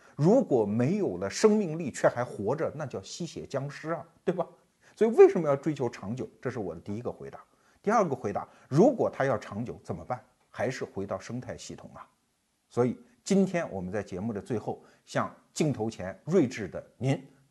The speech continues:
发出一个非常正式的邀约。逻辑思维不可能靠罗胖子一个人永远这样做下去。如果各位你觉得你是和我们的价值观、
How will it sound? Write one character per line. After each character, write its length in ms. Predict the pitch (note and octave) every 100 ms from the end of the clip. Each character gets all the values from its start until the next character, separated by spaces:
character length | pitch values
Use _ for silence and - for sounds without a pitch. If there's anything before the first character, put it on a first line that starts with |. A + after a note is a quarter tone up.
| _
发 200 | - A2
出 180 | - A#2
一 140 | G2
个 180 | G2 -
非 180 | - G#3
常 240 | G3+ F3 - -
正 200 | - G#2
式 220 | - D#2
的 140 | C#2+ - _
邀 220 | F2+ F2+
约。 140 | E2+ E2 _ _ - _ _ _ _ _ -
逻 120 | D#3+
辑 120 | G3
思 120 | G3 D#3+
维 120 | D3
不 220 | - C4
可 160 | - E2+
能 160 | G#2
靠 280 | - F#2+ - _
罗 160 | G#2 A2+
胖 200 | B2+ G2
子 140 | F2+
一 200 | A#2+ A#2
个 120 | D#3+ C#3
人 140 | D2 - _ _ _ _
永 280 | A2 B2+ E3+
远 180 | - - - _
这 80 | A2
样 120 | E2+
做 180 | - E2+
下 60 | -
去。 160 | - - _ _ _ _ -
如 200 | D3+ B3+
果 200 | A#2+ F2
各 220 | - C3+
位 220 | C#3 - -
你 220 | A2 B2+
觉 180 | A2+ A#2+
得 160 | D3+ - - _ -
你 340 | C3 B2+ -
是 200 | - D3+
和 300 | C#3+ - C3
我 160 | C#3+ G2
们 100 | E2+
的 80 | F#2+
价 160 | - G2
值 120 | -
观、 200 | A2